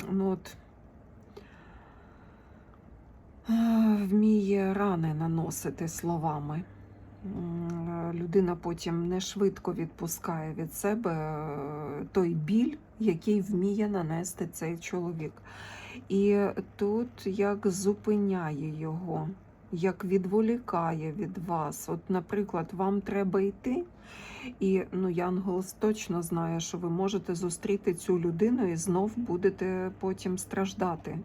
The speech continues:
від цієї людини, від слів цієї людини. А от він так робить, щоб не побачив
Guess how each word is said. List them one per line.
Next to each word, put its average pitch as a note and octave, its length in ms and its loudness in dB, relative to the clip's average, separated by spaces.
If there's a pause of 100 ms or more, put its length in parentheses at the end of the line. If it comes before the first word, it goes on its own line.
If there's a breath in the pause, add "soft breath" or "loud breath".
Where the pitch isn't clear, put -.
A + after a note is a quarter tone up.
від F3 220 -4
цієї F3+ 440 0
людини, E3 500 -2
від E3 200 -4
слів F#3 600 0
цієї E3 400 -4
людини. E3 500 -4 (1080 loud breath)
А F3+ 260 -2
от G3 260 0
він A3+ 320 2
так G3+ 260 0
робить, G#3 420 4
щоб - 360 -4
не F#3+ 340 2
побачив E3 720 -2